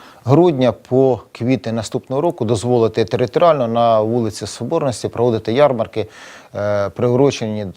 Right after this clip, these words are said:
тих чи інших заходів. Ну, можливо, це буде не тільки ярмарки, в тому числі це проведення якихось публічних заходів, концерти, вистави, там, е,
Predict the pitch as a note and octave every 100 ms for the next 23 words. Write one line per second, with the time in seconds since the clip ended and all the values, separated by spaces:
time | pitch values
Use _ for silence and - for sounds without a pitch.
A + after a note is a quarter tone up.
0 | _ - C3 - A#2+ G#2+ G2+ E2+ F2+ -
1 | F2 G2+ A2+ A2+ G#2+ G#2+ A2 G#2+ B2+ A2
2 | A2 G#2 G#2 B2+ F3 D#3 C#3 B2+ A2 G#2+
3 | A2 - A#2+ G#2+ G2+ G#2 - A2 A2+ G#2+
4 | G#2 - G2 - B2 D#3+ - A2+ G#2 G#2+
5 | G#2 F#2 - G#2+ - D3+ - G#2 F#2+ -
6 | - D3 A#2 G#2+ F#2+ - - - _ -
7 | G2+ G2 F#2+ F#2 F#2 F2+ F#2 F2+